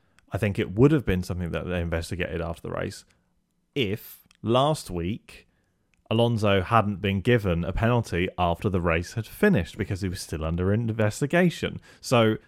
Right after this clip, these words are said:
they shot themselves in the foot last week by setting that precedent and then letting everyone, you know, take the mick out on, of them out on, uh, social media,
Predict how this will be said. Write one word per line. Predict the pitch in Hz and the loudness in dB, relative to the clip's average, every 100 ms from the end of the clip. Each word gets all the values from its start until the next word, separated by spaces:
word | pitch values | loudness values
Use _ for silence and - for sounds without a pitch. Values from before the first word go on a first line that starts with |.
| - | -2
they | 123 | 2
shot | 165 - | 4 2
themselves | 151 151 143 | 2 2 2
in | 139 | 0
the | |
foot | 131 - 131 - | -2 4 4 4
last | 104 123 - | 4 4 2
week | 95 80 | -2 0
by | 98 | 0
setting | 92 87 95 | 0 0 0
that | 90 | -2
precedent | - 117 - 87 80 | 0 0 0 -4 -4
and | 90 101 | -2 -2
then | 98 | 0
letting | 101 92 | -2 0
everyone, | 95 101 95 92 92 | 0 0 0 0 0
you | 107 | 0
know, | 98 80 95 - _ _ _ _ - - | -2 -2 -6 -8 _ _ _ _ -18 -12
take | - 120 | -2 -2
the | 107 | 0
mick | 107 110 | -2 0
out | 101 95 - | 2 0 2
on, | 98 95 92 - | 0 2 -2 -4
of | 95 | -4
them | 92 92 | 0 0
out | 92 76 | 0 -2
on, | 82 92 92 90 | -4 -2 0 0
uh, | 87 85 82 80 82 | 0 0 0 0 -2
social | - 98 90 | 0 -2 2
media, | 101 101 90 - 85 | 2 2 0 -4 -6